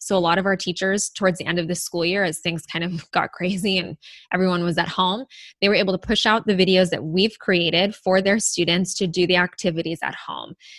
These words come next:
And so they're getting your instruction, they're getting our instruction. They can go back and rewatch our videos. I mean, there are just so many great aspects to the E B writing program, which,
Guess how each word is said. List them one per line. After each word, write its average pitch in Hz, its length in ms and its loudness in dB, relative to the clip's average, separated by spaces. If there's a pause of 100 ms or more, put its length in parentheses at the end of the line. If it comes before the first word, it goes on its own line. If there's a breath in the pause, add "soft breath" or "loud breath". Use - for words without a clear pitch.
(120 loud breath)
And 180 100 -2
so 190 140 0
they're 185 160 4
getting 170 460 -2
your 196 280 0
instruction, 220 600 0
they're 180 120 2
getting - 300 -6
our 214 200 2
instruction. 202 580 -2
They 175 100 2
can 175 160 -6
go 156 120 -6
back 165 420 2
and 196 100 2
rewatch 180 380 4
our 185 100 2
videos. 180 400 2
I 175 60 0
mean, 185 140 2
there 175 100 0
are - 20 -4
just - 380 -6
so 196 160 2
many 185 200 0
great - 320 -4
aspects 165 600 -2
to 180 100 -6
the - 100 -4
E 175 60 2
B 175 140 2
writing 170 240 -2
program, 185 340 -2
which, 185 120 0